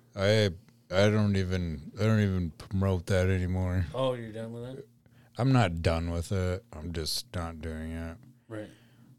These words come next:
Speaker 1: I, I have a lot of shit going on. <laughs>
Speaker 2: I hear ya.
Speaker 1: And, uh,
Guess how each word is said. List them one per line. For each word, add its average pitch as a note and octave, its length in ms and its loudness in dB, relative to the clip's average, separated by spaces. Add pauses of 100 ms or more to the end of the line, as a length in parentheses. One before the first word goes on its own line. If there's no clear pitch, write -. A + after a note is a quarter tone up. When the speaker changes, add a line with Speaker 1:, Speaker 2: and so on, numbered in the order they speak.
Speaker 1:
I, D#2+ 260 -4 (360)
I - 60 2
have G2 100 2
a F2 80 -2
lot D#2+ 280 -2
of D2 100 -6
shit D#2+ 360 -4
going D#2 300 -8
on. D#2+ 300 -8 (120)
<laughs> A#2 720 2 (380)
Speaker 2:
I A#2 60 -2
hear A#2 240 -10
ya. A#2 140 -12 (340)
Speaker 1:
And, E2 480 -6 (260)
uh, D2+ 500 -4